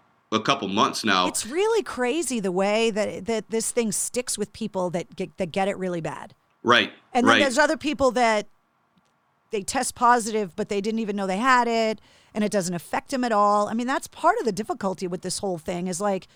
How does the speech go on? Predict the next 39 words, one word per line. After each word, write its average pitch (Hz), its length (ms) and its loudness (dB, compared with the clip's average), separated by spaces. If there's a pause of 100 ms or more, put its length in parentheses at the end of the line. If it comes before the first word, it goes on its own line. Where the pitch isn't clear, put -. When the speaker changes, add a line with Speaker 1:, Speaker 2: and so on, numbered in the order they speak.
(380)
Speaker 2:
until 254 240 2 (100)
they - 80 0
figure 294 300 0
out 277 160 6
why 208 300 8
it's 254 200 0
affecting 220 460 -4
certain 233 340 -2
people, 285 600 -2 (600)
there's 277 200 0
always 311 200 6
gonna 320 160 -2
be 294 120 -2
people 262 280 -4
that 240 80 0
are 226 80 0
like, 208 240 0
"It's 208 160 -4
a 208 40 -6
hoax." 165 640 -4
And 226 100 -2
then 254 120 0
you 262 220 -2
listen 285 280 -4
to 277 80 -2
somebody 240 320 -2
like 220 160 -4
Maynard 233 260 -4
James 208 220 -6
Keenan, 285 220 -6
it's 208 80 -8
like, 220 120 -4
f-, - 280 -20 (240)
I 208 60 -2
think 311 200 -4
his 311 160 -2
quote, 254 540 2 (500)
uh, 196 340 2
was, 202 280 0